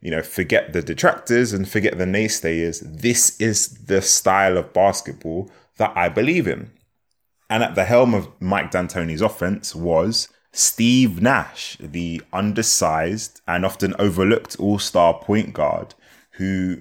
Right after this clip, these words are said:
became a superstar when he joined D'Antoni's team. He would go on to win back-to-back M V Ps and was a member of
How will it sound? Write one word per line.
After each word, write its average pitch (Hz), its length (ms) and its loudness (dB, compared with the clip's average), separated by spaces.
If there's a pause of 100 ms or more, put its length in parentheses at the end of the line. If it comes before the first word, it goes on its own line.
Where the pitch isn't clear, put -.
became 120 640 0
a 92 140 2
superstar 82 920 0
when 87 200 0
he 92 380 -6
joined 95 580 2
D'Antoni's 82 640 -2
team. - 480 -8 (220)
He - 120 -6
would 90 260 2
go 95 240 4
on 92 120 0
to - 120 -6
win 90 420 0
back-to-back - 680 -4
M 87 140 0
V 82 160 -4
Ps - 640 -10 (280)
and 95 200 0
was 95 420 2
a 95 120 2
member 113 640 2
of 90 440 2